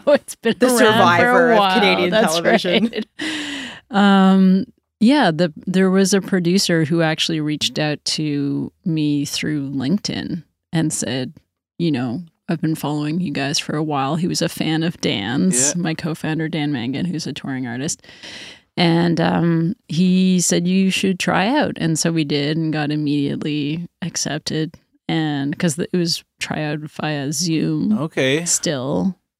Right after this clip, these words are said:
Speaker 3: How,
Speaker 1: Um,
Speaker 3: how does that work?
Speaker 1: we just did a pitch on, like, video, sent in some material, and that was it. They,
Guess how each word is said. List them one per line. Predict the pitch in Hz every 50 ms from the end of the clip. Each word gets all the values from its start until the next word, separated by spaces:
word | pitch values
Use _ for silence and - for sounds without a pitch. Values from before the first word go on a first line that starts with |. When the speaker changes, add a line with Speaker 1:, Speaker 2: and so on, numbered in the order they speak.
| -
Speaker 3:
How, | - 175 160
Speaker 1:
Um, | 165 156
Speaker 3:
how | 135 139 170
does | 175 180 190
that | 165 165 180 196
work? | 214 208 170 123 107 - - - - - _ _ - - _ _ _ -
Speaker 1:
we | 226 202 208 196 190 196 208 190 147 -
just | - 175 175 - 165 - - -
did | - 180 175 180 175
a | 180 180 175 175 175 175 175 170 -
pitch | - 180 - 170 165 - - - 202 - - - - - _ _ _ _ -
on, | - 175 170 170 170 170 170 170 170 170 170 165 - _ _ _ _ _ -
like, | 185 175 156 143 160 147
video, | 151 151 180 160 151 160 165 170 170 180 190 202 214 226 233 226 _ _ _ _ _ _ _ _ _ _ _ _ _ _ -
sent | - - 165 156 - -
in | 175 170
some | - - 185 170 165
material, | 160 151 - - - 156 151 156 156 170 180 180 185 190 185 - - -
and | - 160 160 160 156 156 156 156 156 156 156 160 156 151 143 - - _ _ _ _ _ _ _ -
that | 165 151 - 170 175
was | 175 165 151 156
it. | 190 214 208 - -
They, | - 151 151 151 147 139